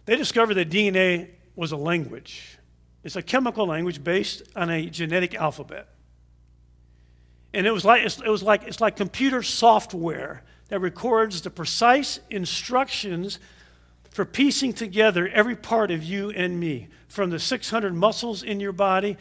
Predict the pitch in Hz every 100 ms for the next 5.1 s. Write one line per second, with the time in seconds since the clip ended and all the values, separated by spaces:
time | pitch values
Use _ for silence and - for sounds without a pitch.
0 | - - 165 165 - 240 226 220 202 185
1 | - 208 220 226 214 - - - _ _
2 | - 143 220 240 240 - 220 220 233 226
3 | - 220 185 175 170 240 220 196 226 196
4 | 175 226 226 - 226 170 - - - -